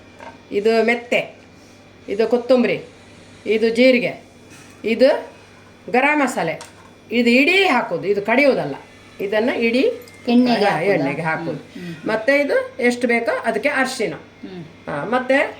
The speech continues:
Speaker 2: ಇದು, ಇದು ಕಾಳು ಮೆಣಸು.
Speaker 1: ಅದು ಹೇಳಿ ಆಯ್ತು, ಕಾಳು ಮೆಣಸು ಹೇಳಿ.
Speaker 2: ಹೇಳಿದ್ರಾ?
Speaker 1: ಹಾ, ಇದು ನಾಲ್ಕು.
Speaker 2: ಹಾ, ಇದಾಯ್ತಾ?
Speaker 1: ಇದಾಯ್ತು.
Speaker 2: ಹಾ.
Speaker 1: ಇದು ನಾಲ್ಕು ಹಸಿಮೆಣಸು.
Speaker 2: ಈ, ಈ ಸ್ವಲ್ಪ ಈಚೆ ಇಡಿ.
Speaker 1: ಹ್ಮ್.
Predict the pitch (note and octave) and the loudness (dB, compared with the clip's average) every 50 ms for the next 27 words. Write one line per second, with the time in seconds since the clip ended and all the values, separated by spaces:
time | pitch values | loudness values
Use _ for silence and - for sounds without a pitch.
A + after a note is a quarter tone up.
0 | - C4 C4+ A#3+ C4+ C4 C4 A#3 B3+ B3 A#3+ - - - - A#3+ A#3+ A#3 A#3 A3+ | -4 -2 0 2 4 4 4 4 2 0 0 -2 -4 -4 -2 0 0 0 0 -2
1 | A3 G#3 A3 A#3 A3+ B3 C4 B3 A#3 F#3+ D#3+ - - - D#3 D#3 D#3 D3+ D3 C#3+ | -2 -2 0 2 4 4 4 4 4 2 0 -4 -6 -8 -6 -4 -4 -4 -6 -6
2 | - G3+ G3+ F#3+ F3+ D#3 D#3+ E3 E3+ F3 - E3+ E3 D3 C3+ A3 A#3 B3 B3+ C4 | -4 -4 -4 -4 -6 -8 -8 -10 -10 -10 -8 -6 -6 -4 -2 0 0 2 2 2
3 | C4 C4 C4+ C4+ B3+ C#4 D#4 G#4 A#4+ - - A#3 A3+ A3+ B3+ B3+ C#4 C4+ A#3+ A#3 | 2 2 2 2 4 4 2 2 2 -2 -4 -2 -2 0 2 2 2 2 2 0
4 | A#3 A3 A3 C4 B3+ A3 A3 G#3+ F#3+ E3+ - - - - - - - - - - | 0 0 -2 -2 -2 -2 -2 0 -2 -2 -4 -6 -10 -14 -14 -16 -20 -20 -20 -20
5 | - - A#3 A#3+ A#3 B3+ B3+ B3+ B3+ B3 B3+ B3+ B3 B3+ C4 D#4+ G#4 - - - | -12 -8 -4 2 4 6 6 6 4 2 0 0 0 0 -2 -4 -4 -6 -12 -16
6 | - - - - - - - - - - - A3+ A#3 - C4 A3+ G3 F3+ D3+ - | -18 -18 -18 -18 -18 -14 -10 -10 -8 -6 -4 -4 0 2 2 2 2 0 -4 -4
7 | - G#3+ C4 A#3+ B3 C4+ B3+ - - B3+ G#3+ B3 C4+ C4+ C4 B3 - A3+ A3 - | -2 -2 0 0 -2 -6 -10 -10 -10 -12 -6 -2 0 0 0 0 0 -4 -4 -4
8 | - G3+ D#3+ C#3 C3+ D#3 C#3+ C3+ C3 | -6 -6 -8 -8 -8 -8 -8 -8 -8